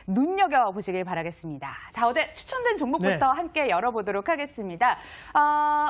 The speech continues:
Speaker 1: 어떤 종목이 추천이 됐을까요? 씨제이, 클리오, 한섬, 코스맥스. 추석 같아요. 제가 열어볼
Speaker 2: 네.
Speaker 1: 때까지만 해도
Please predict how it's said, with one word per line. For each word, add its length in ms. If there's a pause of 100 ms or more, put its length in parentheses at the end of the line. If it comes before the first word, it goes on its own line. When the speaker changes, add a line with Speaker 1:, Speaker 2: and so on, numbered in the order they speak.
Speaker 1:
어떤 420
종목이 380
추천이 340
됐을까요? 760
씨제이, 840
클리오, 580
한섬, 500 (120)
코스맥스. 600 (200)
추석 320
같아요. 420 (120)
제가 340
열어볼 380
Speaker 2:
네. 60
Speaker 1:
때까지만 540
해도 340